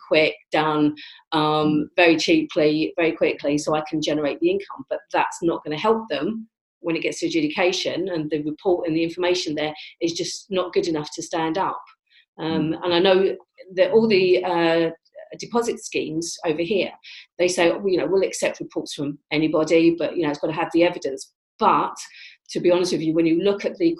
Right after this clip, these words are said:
Speaker 1: quality between a letting agent stroke, a, a landlord stroke inventory clerk, um, who knows what they're doing,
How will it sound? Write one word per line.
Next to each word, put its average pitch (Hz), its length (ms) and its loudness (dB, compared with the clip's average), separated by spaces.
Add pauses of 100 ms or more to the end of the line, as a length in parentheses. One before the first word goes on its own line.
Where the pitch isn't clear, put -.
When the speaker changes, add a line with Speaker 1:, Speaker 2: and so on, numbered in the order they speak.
(100)
Speaker 1:
quality 196 500 2
between 160 440 -4
a 165 80 -8
letting 165 300 -2
agent 156 340 -2
stroke, 147 400 -4 (100)
a, 156 300 -2
a 156 160 -6
landlord 151 400 -2
stroke 143 300 -6 (100)
inventory 185 500 -6
clerk, 143 300 -4 (640)
um, 156 180 0
who 160 80 0
knows 160 220 2
what - 100 -8
they're 156 120 0
doing, 151 400 0